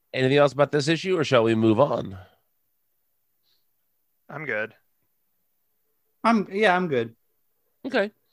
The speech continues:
Speaker 1: Let's move on to Checkmate number two, written by Brian Michael Bendis, illustrated by Alex Maleev. Zach, why don't you start us off with this one?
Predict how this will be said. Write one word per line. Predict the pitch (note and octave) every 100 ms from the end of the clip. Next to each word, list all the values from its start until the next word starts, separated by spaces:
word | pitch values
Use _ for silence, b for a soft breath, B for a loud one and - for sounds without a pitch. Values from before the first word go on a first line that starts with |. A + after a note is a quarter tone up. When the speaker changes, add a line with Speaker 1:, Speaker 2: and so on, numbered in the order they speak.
| B B B B -
Speaker 1:
Let's | D3 F#3
move | F#3 D#3
on | D#3 D#3+
to | - D3+ D3
Checkmate | - C#3+ - C#3 C#3+ -
number | A2+ B2 A#2+
two, | - - B2 G#2+ F2+ E2
written | F#2+ -
by | F#2 F2+
Brian | E2+ F2+ F#2
Michael | F#2 -
Bendis, | E2+ G#2+ G#2+ F#2+ F2 -
illustrated | G#2+ G#2+ A2+ G2+
by | G2+ -
Alex | G#2 G2+ -
Maleev. | G2+ G2 G#2+ G#2 G2 F2 - B B B -
Zach, | G2+ D3 D3 -
why | E3+
don't | B3 B2
you | G#2+ C#3
start | - F2
us | E2+ -
off | D#2+ -
with | -
this | - -
one? | -